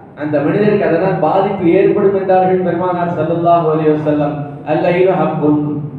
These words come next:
என்ன இருக்குங்க, கண்ணு படுதல் என்பது இருக்கிறது என்றார்கள். இப்ப என்ன செய்யணும்? இவளை பார்த்து அப்படி ஒருத்தர் சொல்லிட்டாரு, "பரவாயில்ல, பெரிய ஆளாயிட்டீங்கன்னு" சொல்லாரு. என்னங்க சொல்லணும்? பாரக்கல்லான்னு சொல்லணும். என்ன சொல்லணும்?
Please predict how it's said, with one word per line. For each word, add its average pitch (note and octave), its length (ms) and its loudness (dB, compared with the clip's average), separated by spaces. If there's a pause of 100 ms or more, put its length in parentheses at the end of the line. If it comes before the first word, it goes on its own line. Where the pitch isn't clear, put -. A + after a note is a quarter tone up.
(160)
என்ன D#3+ 180 -6
இருக்குங்க, E3 640 -4 (880)
கண்ணு F#3+ 320 -4
படுதல் F#3 400 4
என்பது F#3+ 680 0
இருக்கிறது G#3+ 560 2
என்றார்கள். E3 540 -2 (340)
இப்ப C#3+ 120 -8
என்ன F3 160 0
செய்யணும்? E3 580 0 (920)
இவளை C3+ 160 -4
பார்த்து C#3 240 0
அப்படி D3 180 2
ஒருத்தர் C#3 300 -4
சொல்லிட்டாரு, D3 640 -4
"பரவாயில்ல, E3 400 2 (400)
பெரிய D#3+ 280 -6
ஆளாயிட்டீங்கன்னு" D3+ 640 -4
சொல்லாரு. C#3+ 360 -2
என்னங்க D#3 280 -2
சொல்லணும்? D3 400 -2 (600)
பாரக்கல்லான்னு D3 760 0
சொல்லணும். - 240 -10 (840)
என்ன C#3+ 140 -4
சொல்லணும்? D3 340 -4